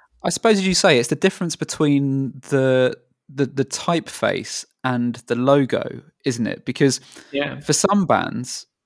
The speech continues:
Speaker 1: where they don't have that sort of emblem logo type thing, it's the, uh, it's the typeface that's more recognized. So here we go. Here's the Less Than Jake reference. Although I think we did mention it already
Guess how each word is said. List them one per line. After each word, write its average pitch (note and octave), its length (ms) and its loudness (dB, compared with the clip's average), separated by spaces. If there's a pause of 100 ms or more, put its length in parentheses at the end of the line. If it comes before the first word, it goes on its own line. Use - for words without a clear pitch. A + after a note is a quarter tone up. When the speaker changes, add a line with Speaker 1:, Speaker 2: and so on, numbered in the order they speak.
(320)
Speaker 1:
where C3+ 140 2
they B2+ 100 0
don't C3+ 200 2
have C3 200 -2
that - 160 0
sort - 180 -6
of - 80 -14
emblem B2 500 0
logo A#2 400 0
type A2 280 -6
thing, - 500 -2 (920)
it's - 320 -2
the, B2+ 640 -2
uh, A#2+ 420 0 (500)
it's B2+ 140 0
the C#3 120 0
typeface C3 520 2
that's - 180 -4
more A#2+ 400 2
recognized. A2+ 520 -2
So A#2 320 4 (440)
here B2 140 0
we A#2 60 0
go. A#2+ 200 2
Here's B2+ 260 2
the B2 100 0
Less A#2+ 200 2
Than C3 80 -4
Jake D3+ 200 2
reference. C3+ 560 0
Although C3 180 4
I F#3 40 6
think C#4 140 0
we G#3 60 4
did G#3 100 6
mention G3 220 2
it E3+ 40 4
already D#3+ 280 6